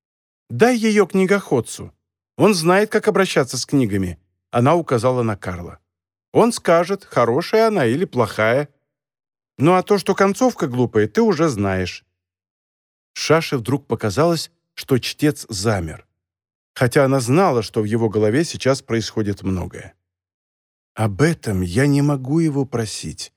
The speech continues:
прошептал он Шаше, хотя, конечно, знал, что Карл всё слышал. «Ну почему же? Он с радостью поможет. Он милый и всё равно постоянно читает. Так что может и твою книгу прочитать». «Господин Кольхов,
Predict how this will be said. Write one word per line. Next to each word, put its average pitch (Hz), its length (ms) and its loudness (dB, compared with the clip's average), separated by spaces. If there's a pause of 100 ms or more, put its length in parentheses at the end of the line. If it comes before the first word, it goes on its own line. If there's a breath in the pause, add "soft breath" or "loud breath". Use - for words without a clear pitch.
(320)
прошептал 113 500 0
он 95 100 -2
Шаше, 160 560 0 (100)
хотя, 156 280 0
конечно, 180 440 2
знал, 160 260 2
что 139 220 -2
Карл 170 420 0
всё 139 240 -4
слышал. 107 600 -6 (800)
«Ну 190 280 2
почему 233 500 2
же? 101 280 -4 (400)
Он 127 140 2
с - 100 -4
радостью 175 480 2
поможет. 214 560 0 (400)
Он 175 240 4
милый 139 440 2 (440)
и 156 100 2
всё 165 200 2
равно 165 280 4
постоянно 156 540 0
читает. 104 580 -4 (460)
Так 170 160 2
что 180 140 2
может 214 300 2
и 208 60 0
твою 180 340 4
книгу 160 300 0
прочитать». 123 640 -2 (760)
«Господин 127 640 -2
Кольхов, 87 640 -6